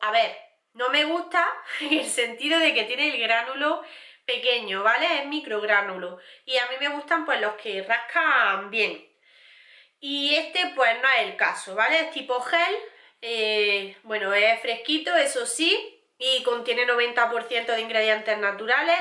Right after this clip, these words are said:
pero vaya, que no lo cogería porque el gránulo, pues, me gustan más fuertes, ¿vale? Pero que en cuanto a si tenéis la piel sensible y preferís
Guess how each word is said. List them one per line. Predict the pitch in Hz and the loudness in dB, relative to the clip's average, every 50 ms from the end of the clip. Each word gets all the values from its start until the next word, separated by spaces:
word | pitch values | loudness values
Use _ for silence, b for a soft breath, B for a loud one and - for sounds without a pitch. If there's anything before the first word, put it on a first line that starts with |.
| 339 330 - - | 0 -4 -6 -4
pero | 269 240 226 220 214 214 | -4 -2 -2 -2 0 2
vaya, | 214 208 196 190 180 185 180 | 2 2 2 0 -2 -2 -4
que | - 185 185 185 | -6 -8 -6 -6
no | 185 196 214 | -4 -4 0
lo | 233 254 254 254 254 254 | 4 6 8 8 6 6
cogería | 254 240 226 226 240 226 233 247 277 294 311 311 - | 4 0 -2 0 -2 -4 -2 0 2 2 2 2 -2
porque | 254 - - - 208 | -6 -10 -8 -8 -8
el | 208 202 | -8 -2
gránulo, | 208 185 - 226 247 262 277 294 330 339 B B B B B B B B B B B B B B _ | 0 2 2 2 2 0 2 2 2 0 B B B B B B B B B B B B B B _
pues, | - 247 247 | -2 -2 0
me | 240 240 | 0 -2
gustan | 240 269 277 277 311 269 247 226 | -2 -4 -2 0 0 0 2 2
más | 226 220 214 - | 2 2 2 -2
fuertes, | - 185 175 170 - - 190 185 185 | -6 -6 -6 -6 -6 -4 -4 -2 0
¿vale? | 202 233 254 320 370 - | 2 2 2 0 -2 -2
Pero | 302 240 220 220 214 | -2 -2 -2 -2 -4
que | 214 214 208 196 | -4 -6 -6 -6
en | 202 208 | -6 -8
cuanto | - 220 208 202 208 202 214 208 | -6 -4 -4 -4 -4 -2 0 2
a | 202 202 202 202 202 202 208 208 | 4 4 6 4 4 4 2 0
si | 208 - 226 220 | -4 -8 -10 -4
tenéis | 196 220 214 220 240 262 | -2 0 2 2 2 2
la | 262 262 | 2 0
piel | 262 302 269 262 | 0 -2 -4 -4
sensible | 262 - 285 277 269 254 - - 339 359 330 285 233 202 185 - - - _ _ _ _ _ _ _ _ _ _ _ _ _ _ _ _ _ _ - - - | -4 -6 -6 -6 -6 -6 -4 -2 -2 0 0 -2 -2 -4 -4 -6 -8 -14 _ _ _ _ _ _ _ _ _ _ _ _ _ _ _ _ _ _ -20 -10 -4
y | 254 262 254 247 247 240 233 | -2 0 2 2 2 2 2
preferís | 226 220 220 220 - 233 226 226 240 247 262 | 2 2 0 0 2 0 0 0 0 0 0